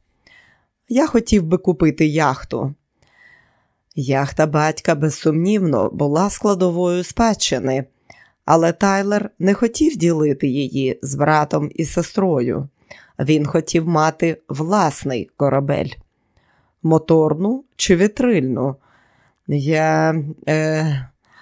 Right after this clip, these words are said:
точно сказати не можу. Я збираюся у навколосвітню подорож». «Тоді я рекомендував би моторну». «Мені потрібна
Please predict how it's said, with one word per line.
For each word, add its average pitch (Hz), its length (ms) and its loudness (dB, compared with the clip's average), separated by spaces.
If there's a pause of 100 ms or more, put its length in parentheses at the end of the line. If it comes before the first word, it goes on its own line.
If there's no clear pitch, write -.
(400)
точно 196 380 4
сказати 185 600 2
не 170 140 0
можу. 143 640 0 (520)
Я 160 260 4
збираюся 165 800 2
у 156 100 0
навколосвітню 165 960 2
подорож». 139 800 -2 (1000)
«Тоді 165 600 0 (120)
я 147 320 2
рекомендував 156 880 0
би 156 120 2
моторну». 156 800 -2 (960)
«Мені 156 280 4
потрібна 208 720 0